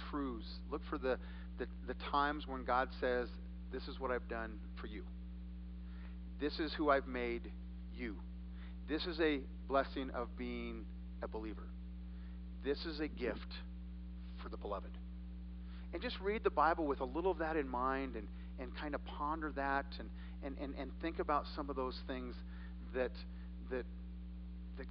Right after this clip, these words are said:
God has done for you. And hopefully that will just draw us to the point where we are overwhelmed with who we are in Christ. Good place to be. Father, thanks for our time. Thanks for the Word of God. We thank you for your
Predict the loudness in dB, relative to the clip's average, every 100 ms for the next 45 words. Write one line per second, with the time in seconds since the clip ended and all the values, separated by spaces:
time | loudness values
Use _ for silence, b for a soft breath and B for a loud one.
0 | -2 0 0 0 -2 -2 -4 -6 -4 -4
1 | -4 -4 -4 -6 -6 -6 -6 -6 -6 -6
2 | -6 -6 -6 -6 -6 -6 -6 -6 -6 -4
3 | 0 0 0 -2 4 4 4 2 2 0
4 | -6 -6 -6 -4 -4 -6 -4 2 6 6
5 | 4 -2 -2 0 2 2 0 -2 0 -2
6 | -2 2 2 2 2 2 2 0 -2 -2
7 | -2 -4 -2 -2 -2 -2 -4 -4 -6 B
8 | B B -6 -6 -6 -4 -4 -4 -4 -4
9 | -2 -4 -4 -6 -6 -6 -8 -8 B B
10 | B B 6 8 8 8 4 6 4 6
11 | 4 2 B B B B 2 2 4 4
12 | 4 6 10 10 10 4 0 0 -4 -4
13 | -2 -2